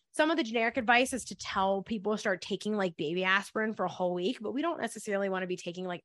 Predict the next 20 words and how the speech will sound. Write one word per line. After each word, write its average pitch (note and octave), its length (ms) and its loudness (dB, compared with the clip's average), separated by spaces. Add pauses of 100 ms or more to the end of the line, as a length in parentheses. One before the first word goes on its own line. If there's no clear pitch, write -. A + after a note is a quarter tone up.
aspirin F3 640 -8 (260)
every F3 200 -4
day E3 220 -2
for F3 160 -4
a F3 40 0
week, E3+ 360 -8
every F3 280 -6
month E3+ 360 -6 (140)
kind A#3+ 200 0
of B3+ 60 -4
thing. C4+ 200 0
So, A3 120 -4
like, A3 120 -2
how F3 180 0
can A3 220 -4
we, G3 280 -2 (400)
in, A3 100 0
like, G3 180 -2
a F#3 40 -4
normal, G3 760 0